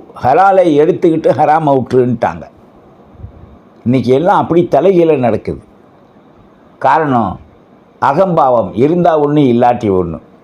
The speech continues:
அதிகாரம் இருந்தா ஒண்ணு, ஒரு அப்ப சொப்பையா இருந்தா ஒண்ணு. நீதம் இல்லை,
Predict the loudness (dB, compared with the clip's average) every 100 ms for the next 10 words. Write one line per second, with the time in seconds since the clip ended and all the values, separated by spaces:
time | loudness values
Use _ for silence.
0 | _ -20 -20 -20 -20 _ _ _ -20 _
1 | -20 -20 _ _ _ _ -4 2 4 4
2 | 2 2 2 2 2 2 2 2 0 -2
3 | -14 _ _ -20 _ -20 -4 0 0 0
4 | -2 -2 2 4 4 2 0 0 0 -6
5 | -10 -16 -20 -20 -20 -20 -20 -20 _ -20
6 | -20 _ _ -20 -20 _ -20 _ -8 0
7 | 2 4 2 2 0 -2 -6